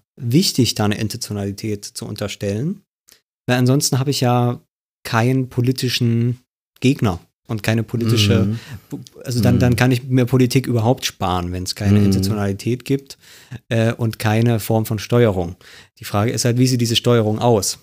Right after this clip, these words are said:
Speaker 1: Sieht die
Speaker 2: Mhm.
Speaker 1: aus, äh, nach diesem Zentralgehirn, ne? Ähm, ich mache mir einen Masterplan und mache das dann alles und dann läuft das? Oder habe ich andere Formen von Steuerung, die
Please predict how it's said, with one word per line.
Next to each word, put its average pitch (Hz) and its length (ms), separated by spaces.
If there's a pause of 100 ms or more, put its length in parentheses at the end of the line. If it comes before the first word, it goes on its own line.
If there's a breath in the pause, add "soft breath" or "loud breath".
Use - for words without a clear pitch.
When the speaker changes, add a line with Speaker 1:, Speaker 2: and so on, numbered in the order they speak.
Speaker 1:
Sieht 117 240
die 117 100
Speaker 2:
Mhm. 101 80
Speaker 1:
aus, 95 380
äh, 98 260 (200)
nach 113 220
diesem 113 280
Zentralgehirn, 135 800
ne? 147 340
Ähm, 113 400
ich 110 100
mache 113 140
mir 117 80
einen 107 80
Masterplan 113 640
und 104 320
mache 110 180
das 123 140
dann 127 140
alles 131 320
und - 120
dann 110 120
läuft 110 260
das? 151 160 (580 loud breath)
Oder 131 320
habe 127 160
ich - 200
andere 131 180
Formen 101 200
von 98 120
Steuerung, 98 720 (540 loud breath)
die 117 420